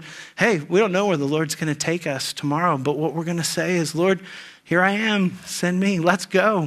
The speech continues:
What do you have for us next?'" And we're seeing that happen. And I wanna encourage you that that's what God's asking of us to do, to continue to be people who are on mission, to continue to be people that are able to not be stuck.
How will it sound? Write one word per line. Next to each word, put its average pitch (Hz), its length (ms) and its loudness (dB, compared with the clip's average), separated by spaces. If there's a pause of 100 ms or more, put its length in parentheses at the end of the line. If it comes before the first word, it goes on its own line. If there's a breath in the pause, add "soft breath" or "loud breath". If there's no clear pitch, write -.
What 165 140 0
do 202 40 4
you 214 80 4
have 185 240 0
for 190 180 -2
us - 200 -2
next?'" 175 460 -6
And 160 200 0 (380 loud breath)
we're 170 80 2
seeing 220 460 2
that 180 160 2
happen. 185 380 0
And 156 100 2
I - 20 0
wanna 185 240 0
encourage 185 640 0
you 127 340 -2 (400 loud breath)
that 165 140 0
that's 208 260 4
what 208 180 -4
God's 180 260 0
asking 180 520 0
of 160 140 0
us 156 220 0
to 160 160 -4
do, 156 240 2
to 135 100 -2
continue 180 560 0
to 190 80 -2
be 156 180 0
people 170 460 -2
who 156 140 -2
are 151 100 0
on 185 600 0
mission, 170 560 -2 (500 loud breath)
to - 120 -6
continue 214 500 2
to 208 120 2
be 175 180 2
people 170 480 0
that 151 200 0
are 147 260 0 (420 loud breath)
able 190 440 4
to 160 320 -2
not 175 480 0
be 170 160 -2
stuck. - 880 -2